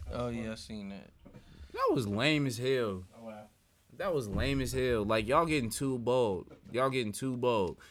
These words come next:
Speaker 2: Now, Ben Simmons or security would've, you know what I mean, reacted a different way, then bruh would've been trying to sue and, and get some money off that. Like, you would never walk up to any other, you know, the adult that you didn't know was famous and talk like that to niggas, bruh.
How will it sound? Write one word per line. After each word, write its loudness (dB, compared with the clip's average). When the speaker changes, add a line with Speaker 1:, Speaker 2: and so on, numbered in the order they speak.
Speaker 2:
Now, 2
Ben 2
Simmons 0
or 2
security 0
would've, -2
you -6
know 2
what 6
I 6
mean, 2
reacted 4
a 0
different 2
way, 4
then 2
bruh 6
would've 2
been 0
trying -2
to -2
sue -2
and, -12
and -2
get 4
some -2
money 0
off 2
that. 0
Like, -2
you -2
would 4
never 4
walk 6
up 2
to 0
any 0
other, 4
you -6
know, 4
the 0
adult 4
that -4
you -8
didn't 2
know 2
was 0
famous -2
and -6
talk 2
like 0
that -4
to -10
niggas, -8
bruh. -6